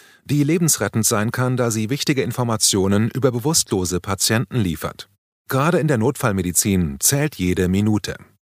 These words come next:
Die schnelle Durchführung klinischer oder epidemiologischer Studien wurde ebenfalls durch technologische Rückständigkeit und übermäßige Datenschutzbestimmungen erschwert.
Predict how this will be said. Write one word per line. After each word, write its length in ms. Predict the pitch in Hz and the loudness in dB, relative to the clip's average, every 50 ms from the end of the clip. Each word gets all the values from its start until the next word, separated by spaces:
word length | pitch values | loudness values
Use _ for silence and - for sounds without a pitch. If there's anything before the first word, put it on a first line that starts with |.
| _ _ _ _ _ _ _ _ _ _ _ _ _ | _ _ _ _ _ _ _ _ _ _ _ _ _
Die 200 | - 120 143 143 | -2 0 0 0
schnelle 280 | 139 - 170 170 185 175 | 2 2 4 4 4 4
Durchführung 600 | 127 123 123 123 - - 120 123 117 127 131 135 | 4 2 0 0 -2 -2 -2 -2 0 0 0 0
klinischer 560 | - - 120 110 110 117 113 - - 123 123 104 | 0 0 0 2 2 2 2 2 2 2 0 0
oder 320 | 117 113 107 107 - - | 0 0 -2 -2 -2 -4
epidemiologischer 880 | 123 - 127 113 113 117 110 104 104 101 120 139 147 139 - - 87 82 | -6 -6 -4 -4 -2 0 0 2 2 2 2 2 2 0 -2 -2 -2 -4
Studien 580 | - - 107 120 147 139 113 110 107 104 104 - - _ _ _ | -2 -2 0 0 0 2 2 2 4 2 2 0 -4 _ _ _
wurde 220 | - 127 151 170 | 0 2 2 4
ebenfalls 520 | 131 147 185 170 151 - - 92 90 - - | 4 4 2 2 0 0 -2 -2 -2 -2 -2
durch 220 | - 95 85 - | -2 -2 -4 -2
technologische 720 | - 107 92 - 101 87 92 104 117 120 117 - 107 98 92 | -4 -6 -4 -2 -2 0 2 0 0 0 -2 0 -2 0 -2
Rückständigkeit 920 | 135 143 - - - 101 90 90 95 - - - 98 98 101 - - - - | -2 -2 0 0 0 0 0 0 -2 -4 -2 -2 0 0 0 -2 -4 -6 -2
und 220 | - 127 127 - | -2 0 0 -2
übermäßige 680 | - 170 175 170 160 131 120 113 113 - 120 - 123 113 | -4 -2 0 0 0 2 2 0 0 0 0 0 -2 -2
Datenschutzbestimmungen 1300 | - 101 98 113 - - 127 110 - - 104 87 - - - 95 - - 107 95 92 87 90 90 87 85 - - | 0 0 0 0 0 -2 -4 -4 0 -2 -2 -2 -2 -4 -4 -4 -4 -2 0 0 0 0 0 0 0 -2 -2 -2
erschwert. 640 | 98 95 - - 110 120 110 82 69 - - - | -4 -2 -2 -2 0 -2 -2 -2 -4 -8 -12 -14